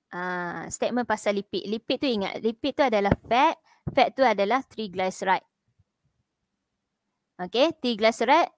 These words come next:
boleh ada, ah, fatty acid. Triglyceride tu boleh jadi, ah, yang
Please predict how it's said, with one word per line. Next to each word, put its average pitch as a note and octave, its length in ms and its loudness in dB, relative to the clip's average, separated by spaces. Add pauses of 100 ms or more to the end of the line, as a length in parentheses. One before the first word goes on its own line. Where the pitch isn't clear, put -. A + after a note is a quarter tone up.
(120)
boleh G#3+ 380 -2
ada, A3 500 2 (640)
ah, F#3+ 920 0 (680)
fatty A3+ 320 -2
acid. A3 480 -2
Triglyceride A3 640 0
tu D4+ 160 -2
boleh G#3 300 0
jadi, G3 420 -2 (560)
ah, F3+ 240 0
yang G3 720 0